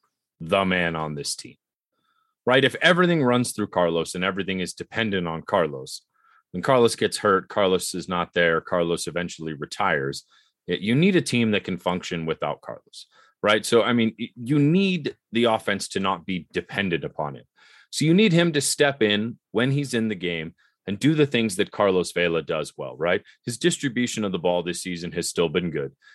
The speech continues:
His ability to take on players and retain possession and get you possession back and all those little Carlos Vela things have been good this year.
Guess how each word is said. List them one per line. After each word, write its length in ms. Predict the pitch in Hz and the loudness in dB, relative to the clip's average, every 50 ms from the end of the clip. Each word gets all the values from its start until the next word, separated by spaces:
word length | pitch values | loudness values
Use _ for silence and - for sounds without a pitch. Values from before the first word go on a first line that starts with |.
| _ _ - | _ _ -2
His 140 | 117 107 117 | 0 0 0
ability 420 | 98 107 120 131 139 131 131 123 | 2 4 6 6 6 6 6 4
to 80 | 117 113 | 2 0
take 300 | - - 98 95 90 107 | -2 -2 -2 -2 0 0
on 160 | 98 95 90 | -2 -2 -2
players 420 | - 92 87 90 90 87 80 - | 0 2 2 4 4 2 0 -4
and 100 | 85 78 | -8 -10
retain 440 | 73 76 - - 92 92 95 92 90 | -10 -10 -8 -4 -4 -2 -2 -4 -4
possession 540 | - 90 76 85 80 78 - - - 82 80 | -6 -6 -4 -2 -4 -4 -4 -6 -8 -8 -8
and 120 | 76 71 | -8 -6
get 160 | - 101 101 | -4 -4 -2
you 140 | 95 98 92 | -2 -4 -6
possession 500 | - 95 82 87 87 87 - - 87 82 | -4 -6 -4 -2 -2 -2 -2 -4 -8 -6
back 240 | 71 78 76 76 - | -6 -6 -6 -6 -6
and 100 | - 90 | -2 0
all 120 | 113 151 170 | 2 2 4
those 220 | 156 151 135 120 | 4 4 4 4
little 160 | 120 113 113 | 4 2 2
Carlos 400 | 107 - 101 98 95 92 92 - | 2 2 2 2 4 2 2 0
Vela 240 | - 90 85 85 85 | 0 0 2 2 0
things 260 | - - 82 80 - | -2 -4 -10 -10 -10
have 100 | - 76 | -12 -10
been 140 | - 80 78 | -10 -10 -6
good 200 | 73 82 80 73 - | -4 -4 -4 -4 -6
this 180 | - - - - | -12 -12 -10 -12
year. 140 | 64 62 | -14 -16